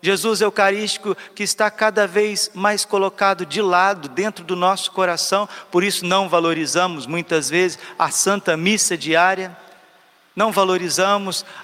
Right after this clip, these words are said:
a comunhão em estado de graça. Quantos que comungam Jesus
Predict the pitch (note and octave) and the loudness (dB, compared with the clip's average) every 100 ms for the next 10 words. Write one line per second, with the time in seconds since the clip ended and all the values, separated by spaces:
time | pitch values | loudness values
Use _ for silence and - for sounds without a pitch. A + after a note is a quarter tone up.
0 | - F3 - G3+ F#3+ F3+ F#3+ G3+ - F3+ | -6 -2 -2 -2 0 2 2 2 -2 -2
1 | F#3 E3 - F3+ F3+ C#3+ C#3+ D#3 F3+ F#3+ | 0 -2 2 2 2 -2 -2 2 2 2
2 | - - G#3+ B3 A#3+ - - - F#3 F#3+ | -6 -4 -2 0 -4 -6 -8 -8 -4 -2
3 | F3 F3 A3 A#3 E3+ D3+ C#3+ D3+ C3 G3 | 0 0 0 2 0 0 0 0 2 2
4 | G3+ | 2